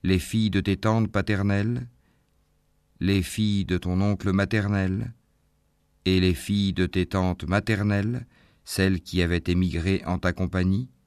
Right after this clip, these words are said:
ainsi que toute femme croyante si elle fait don de sa personne au prophète, pourvu que le prophète consente à se marier avec elle. C'est là un privilège pour toi,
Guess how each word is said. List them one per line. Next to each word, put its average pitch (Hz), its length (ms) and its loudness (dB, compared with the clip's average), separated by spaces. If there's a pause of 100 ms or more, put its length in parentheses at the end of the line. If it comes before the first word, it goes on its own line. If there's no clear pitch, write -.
(960)
ainsi 110 420 0
que 110 140 2
toute 147 340 -4
femme 123 320 2
croyante 104 760 0
si 110 220 -2
elle 95 140 2
fait 92 220 0
don 95 220 0
de 87 100 -2
sa 85 160 -2
personne 90 520 -2
au 82 60 -2
prophète, - 720 -6 (680)
pourvu 104 440 0
que 110 120 -2
le 92 180 2
prophète 90 680 -6
consente 107 600 -4
à 104 60 -2
se 98 140 -4
marier 95 460 2
avec 85 280 -4
elle. 67 260 -6 (2000)
C'est - 180 0
là 117 160 6
un 110 60 4
privilège 113 680 2
pour 85 220 -8
toi, 92 360 -2